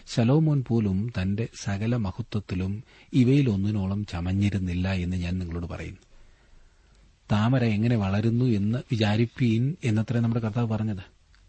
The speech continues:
പൂക്കൾ ഇക്കാലത്ത് വളരെ സത്യങ്ങൾ നമുക്ക് പറഞ്ഞു തരുന്നു. മനുഷ്യജീവികളായ നിങ്ങൾ നിങ്ങളുടെ ശരീരത്തിന്റെ സംരക്ഷണത്തിനായി വളരെയധികം പാടുപെടുക. നിങ്ങൾ ഏതെങ്കിലും വിധത്തിലുള്ള സുഗന്ധ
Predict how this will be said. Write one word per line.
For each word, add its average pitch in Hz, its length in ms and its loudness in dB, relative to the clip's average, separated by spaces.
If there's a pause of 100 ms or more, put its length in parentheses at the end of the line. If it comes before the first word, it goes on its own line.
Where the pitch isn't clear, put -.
(160)
പൂക്കൾ 135 380 8
ഇക്കാലത്ത് 123 500 4
വളരെ 113 640 6 (120)
സത്യങ്ങൾ 117 540 0
നമുക്ക് 98 300 0
പറഞ്ഞു 90 240 -2
തരുന്നു. 82 260 -8 (880)
മനുഷ്യജീവികളായ 101 1160 2
നിങ്ങൾ 95 440 -2
നിങ്ങളുടെ 101 560 2 (100)
ശരീരത്തിന്റെ 101 920 -2 (380)
സംരക്ഷണത്തിനായി 101 960 -2
വളരെയധികം 98 720 0
പാടുപെടുക. 92 640 -6 (1400)
നിങ്ങൾ 135 420 8 (1080)
ഏതെങ്കിലും 101 480 2
വിധത്തിലുള്ള 98 420 -2
സുഗന്ധ 98 460 -4